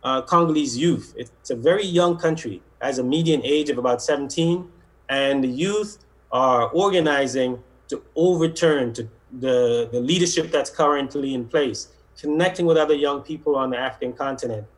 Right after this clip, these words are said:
and mobilizing, uh, to bring about the kind of change that Patrice Lumumba, uh, envisioned and, uh, actually fought for and died for. So there's a very strong, robust youth movement,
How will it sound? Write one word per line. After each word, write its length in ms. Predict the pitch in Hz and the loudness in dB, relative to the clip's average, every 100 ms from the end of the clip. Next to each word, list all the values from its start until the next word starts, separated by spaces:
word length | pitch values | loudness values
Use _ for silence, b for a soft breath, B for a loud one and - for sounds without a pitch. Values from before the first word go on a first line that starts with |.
| _ _ _ | _ _ _
and 160 | 135 135 | -6 0
mobilizing, 840 | 156 180 180 156 151 131 143 135 - _ - | 2 4 4 4 4 2 -2 -4 -10 _ -8
uh, 200 | 127 127 | -4 -4
to 140 | 123 | -4
bring 200 | 123 156 | -2 0
about 200 | 165 147 | 2 2
the 80 | 127 | 0
kind 240 | - 143 135 | -4 -2 -2
of 100 | 113 | -4
change 520 | - 165 156 131 117 - _ _ | 0 2 2 0 -6 -16 _ _
that 240 | 131 131 - | -4 -4 -6
Patrice 420 | 120 151 147 - | -8 -4 -2 0
Lumumba, 840 | 135 131 120 123 147 151 131 123 - - | 0 0 -4 0 0 2 2 2 -2 -10
uh, 140 | 120 123 | -4 -4
envisioned 640 | 139 127 117 160 135 120 113 | -2 -2 2 2 2 0 0
and, 260 | 113 110 | -2 -2
uh, 180 | 110 110 113 | -4 -4 -6
actually 380 | 131 135 131 | -6 -6 -10
fought 380 | 117 - 147 147 | -4 2 2 2
for 220 | 156 135 | 0 0
and 180 | 120 113 | 0 -2
died 260 | 117 143 147 | 0 0 0
for. 340 | - 110 92 b b b | -2 -6 -6 b b b
So 120 | - 151 | -2 2
there's 200 | 151 147 | 2 0
a 40 | |
very 360 | 127 165 202 180 | 0 0 0 -2
strong, 800 | - - 185 180 180 175 170 160 | -8 -4 2 4 4 2 0 0
robust 680 | 143 151 123 165 170 - - _ _ _ | 2 2 4 2 2 -2 -14 _ _ _
youth 320 | 127 170 165 | 0 0 0
movement, 540 | 147 170 147 131 113 | 0 0 0 0 -2